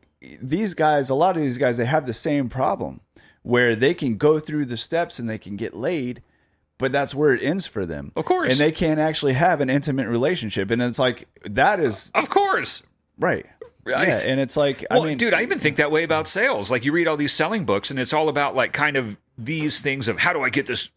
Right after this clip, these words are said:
Speaker 2: sale?"
Speaker 1: Mm-hmm.
Speaker 2: Uh, and then what have you built? Have you really built a relationship? Have you helped that customer at all? Like, have you really, like, solved a problem or met a need?
Speaker 1: Mm-hmm.
Speaker 2: Have you accomplished anything, or are you just tricking people into buying shit from you? And I've never wanted to be that guy. So for me,
Speaker 1: Yeah.
Speaker 2: it's always been like,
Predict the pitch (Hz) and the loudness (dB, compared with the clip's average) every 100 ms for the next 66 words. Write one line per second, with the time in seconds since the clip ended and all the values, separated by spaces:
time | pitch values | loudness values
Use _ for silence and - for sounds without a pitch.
0 | - - 127 87 69 _ _ - 85 87 | -6 -2 -2 -2 -10 _ _ -8 -8 -2
1 | 139 131 131 - 196 262 254 381 359 302 | 0 2 -2 -2 -2 0 0 0 2 0
2 | 151 92 135 147 - 110 110 117 160 135 | 0 0 0 0 -2 -2 -2 -2 0 -2
3 | 82 98 135 170 127 123 139 165 147 165 | 0 -2 0 -2 0 0 -2 -4 -2 -2
4 | 160 95 90 85 - 95 - 165 151 - | 0 -2 -2 -2 0 0 2 -2 -2 -2
5 | 160 - 175 170 170 160 160 160 117 92 | -2 -2 -4 -2 0 0 0 2 0 0
6 | 123 113 110 139 160 156 147 113 98 80 | -2 -2 -2 0 0 0 2 2 0 -2
7 | - - - 123 147 123 - 117 143 147 | -14 -6 -2 0 0 -2 0 0 2 0
8 | 156 147 101 90 87 82 82 82 98 127 | -2 0 0 2 2 0 -4 -2 -2 0
9 | 90 95 117 143 139 _ _ - 98 85 | -2 -2 -2 -6 -8 _ _ -8 -6 -6
10 | 85 80 370 359 - 113 180 - 170 170 | -10 -4 -2 0 0 0 0 -2 -2 -2
11 | 175 175 170 143 143 131 - 135 107 113 | -2 -2 0 -2 -2 -2 0 -2 0 -2
12 | 107 101 85 92 104 78 - 80 92 78 | 0 -2 0 0 0 -2 -4 -2 0 0
13 | 78 76 87 277 117 82 82 78 71 76 | -2 -2 -2 0 -2 0 -2 -2 -4 -2
14 | 80 110 - 73 73 76 104 92 120 208 | 2 0 -2 -4 -4 -2 -2 -2 -2 0
15 | 151 - 117 104 87 110 110 87 82 | 0 0 0 0 0 -2 0 0 0